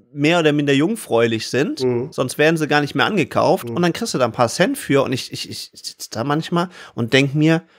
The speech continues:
Speaker 1: wer macht denn das?
Speaker 2: Ja, Bücher sind
Speaker 1: Also,
Speaker 2: eine tolle
Speaker 1: und
Speaker 2: Wi-, Wissensquelle. Also für Bücher würde ich nie verkaufen, weil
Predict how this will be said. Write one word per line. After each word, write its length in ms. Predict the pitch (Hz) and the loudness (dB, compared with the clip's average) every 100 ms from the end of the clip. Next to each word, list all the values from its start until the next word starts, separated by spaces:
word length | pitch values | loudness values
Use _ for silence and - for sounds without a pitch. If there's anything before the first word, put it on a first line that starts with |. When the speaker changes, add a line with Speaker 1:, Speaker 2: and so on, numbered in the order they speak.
| _ _ _ _ _ _ _ _ _ _ _ | _ _ _ _ _ _ _ _ _ _ _
Speaker 1:
wer 220 | 107 98 | -2 0
macht 300 | 123 - - | 0 -2 -4
denn 100 | 285 | -2
das? 240 | 117 117 | -2 0
Speaker 2:
Ja, 40 | 147 | 0
Bücher 160 | 160 | 2
sind 100 | 147 | 4
Speaker 1:
Also, 120 | 143 156 | 4 4
Speaker 2:
eine 60 | |
tolle 160 | 143 131 | 4 2
Speaker 1:
und 180 | 160 143 | 4 2
Speaker 2:
Wi-, 40 | |
Wissensquelle. 500 | 147 160 151 - 113 | -2 -4 -6 -2 0
Also 140 | 107 110 | 0 -2
für 200 | 110 113 | -6 -8
Bücher 300 | 113 135 151 | -6 0 2
würde 160 | 135 131 | 2 0
ich 80 | |
nie 100 | 143 | -6
verkaufen, 540 | 139 127 - 151 143 110 | -4 -4 0 -2 -2 -2
weil 160 | 107 | -4